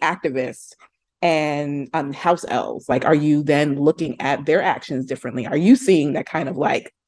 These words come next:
effusive, embodied gratitude with the same sort of skepticism that I am? Like, are you wondering where they go to hang out, you know, when they're not here serving and where the real action is? Like, those are the kinds of things that I think,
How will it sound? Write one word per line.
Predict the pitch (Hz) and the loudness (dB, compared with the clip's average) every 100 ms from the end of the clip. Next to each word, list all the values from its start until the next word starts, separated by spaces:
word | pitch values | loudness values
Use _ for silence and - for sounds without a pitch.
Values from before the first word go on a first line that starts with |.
| - | 0
effusive, | 208 170 190 185 - 160 143 139 160 | 2 2 2 2 4 4 4 2 0
embodied | 156 151 139 143 139 131 | 2 2 2 0 -2 2
gratitude | 160 156 160 - 151 135 135 135 | 4 4 0 -4 -2 0 -2 -4
with | 160 - | -6 -4
the | |
same | 156 165 151 151 | -4 -4 -4 -8
sort | - 147 | -6 -4
of | 143 | -2
skepticism | 170 - 151 147 135 | -2 -2 -2 0 0
that | 135 131 | 0 2
I | 202 | 2
am? | 160 87 85 | 0 -4 -8
Like, | 123 120 | -8 -4
are | |
you | 156 175 | -2 -2
wondering | 170 151 143 | -2 -2 -2
where | 143 | 0
they | 170 | 0
go | 190 | -2
to | 127 | -4
hang | - 101 | -6 -6
out, | 127 120 127 _ - - _ - | -4 -4 -6 _ -20 -20 _ -6
you | 175 | -2
know, | 143 | -2
when | 143 139 | -4 -4
they're | 165 | -4
not | 156 135 123 _ | -4 -4 -6 _
here | 165 139 | 0 0
serving | 143 180 180 156 131 101 117 _ _ _ | 0 2 2 2 -6 -10 -16 _ _ _
and | 170 160 | 0 4
where | 156 | 6
the | 151 | 4
real | 143 147 - | 4 2 2
action | 165 - 165 123 | -2 0 -6 -4
is? | 76 85 | -6 -2
Like, | 139 - | -2 2
those | 160 156 | 4 6
are | 151 | 4
the | 147 | 0
kinds | - 143 143 | -2 -4 -4
of | 139 | -2
things | 139 135 | 0 0
that | 123 | -2
I | 117 | -4
think, | 123 117 - | -4 -6 -6